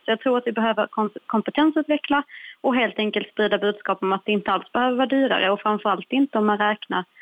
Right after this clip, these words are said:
på ett livscykelperspektiv, alltså byggnadens hela li-, hela livslängd. Ehm, för det är ju så att ett hus kan man inte räkna hem på fem år som en annan investering eller tio eller tjugo, utan ett hus ska ju helst stå och fungera väl i hundra år, minst.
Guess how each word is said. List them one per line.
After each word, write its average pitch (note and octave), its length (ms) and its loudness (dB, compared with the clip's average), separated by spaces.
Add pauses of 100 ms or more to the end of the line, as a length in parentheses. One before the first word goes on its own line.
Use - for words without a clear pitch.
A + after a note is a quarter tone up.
(120)
på - 80 -2
ett A3 80 0
livscykelperspektiv, - 1120 -2
alltså G#3+ 200 -2
byggnadens G3+ 480 0
hela B3 360 0
li-, - 280 0
hela A#3 300 0
livslängd. G3+ 480 -2 (440)
Ehm, G3 440 0 (100)
för A#3 80 0
det A#3 60 2
är A#3 40 2
ju A3+ 80 -2
så A#3+ 100 -2
att A#3 140 -4
ett A3 140 -6
hus A3 180 0 (800)
kan B3 120 2
man B3 100 2
inte C4 140 0
räkna B3+ 300 0
hem G#3 220 0
på A#3+ 260 0
fem G#3+ 260 0
år - 240 0
som G#3+ 140 -8
en A3 80 -4
annan G#3+ 200 0
investering G#3 540 -2
eller G#3 120 0
tio G#3 300 0
eller F#3+ 140 0
tjugo, A3+ 380 -2
utan G#3+ 220 -2
ett G#3+ 120 -4
hus A3 160 -4
ska A#3+ 120 -4
ju A#3+ 60 2
helst A#3 220 -2
stå G#3 240 0
och G3+ 80 -6
fungera G#3+ 440 0
väl G3+ 240 0
i G#3 100 -2
hundra A3 360 2
år, - 100 -2 (340)
minst. - 400 -2